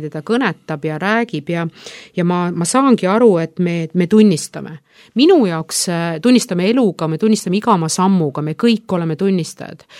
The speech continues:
Ja, ja kuidagi see, äh, raamat minu vastu rääkis väga palju seda,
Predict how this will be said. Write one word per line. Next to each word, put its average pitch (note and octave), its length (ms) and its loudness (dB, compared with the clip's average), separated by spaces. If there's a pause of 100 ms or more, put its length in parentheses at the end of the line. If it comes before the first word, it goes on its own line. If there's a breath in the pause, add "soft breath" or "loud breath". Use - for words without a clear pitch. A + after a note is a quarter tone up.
(320 loud breath)
Ja, F#3 80 2
ja E3+ 240 -4
kuidagi A#3+ 400 0
see, A#3 560 0
äh, - 720 -6 (160)
raamat A#3+ 480 2
minu A3 320 2
vastu F3 460 -4 (500)
rääkis G#3 480 -2
väga G#3 240 0
palju F3 320 -2
seda, F#3+ 640 0